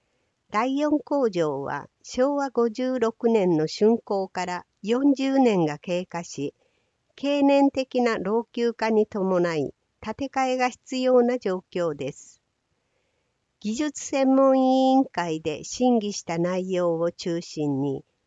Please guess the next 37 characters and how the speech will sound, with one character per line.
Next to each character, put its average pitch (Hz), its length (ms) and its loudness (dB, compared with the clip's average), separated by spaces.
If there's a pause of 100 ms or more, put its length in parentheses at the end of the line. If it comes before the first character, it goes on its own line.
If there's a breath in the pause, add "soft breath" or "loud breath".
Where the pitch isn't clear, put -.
(160)
自 214 200 -4
治 - 160 -18
会 269 300 -4
代 202 260 -4 (100)
表 208 160 0
者 170 200 -8
や 135 260 -10 (320)
公 285 220 0
募 285 180 -2
市 269 200 -4
民 240 360 4
を 151 80 2
交 151 420 -4
え、 127 180 -10 (340)
意 233 80 -8
見 254 280 2
を 180 160 2
反 208 300 0
映 240 200 4
さ 233 180 -6
せ 220 160 -6
る 208 120 -6
た 202 140 -6
め 180 160 0
に 147 140 0
検 196 360 -2
討 180 220 -4
し - 60 -20
て 170 120 -8
き - 160 -12
ま 151 160 -4
し - 180 -18
た。 117 220 -14 (1400)
今 262 300 4
年 240 240 8
度 160 120 -2
は 147 220 -6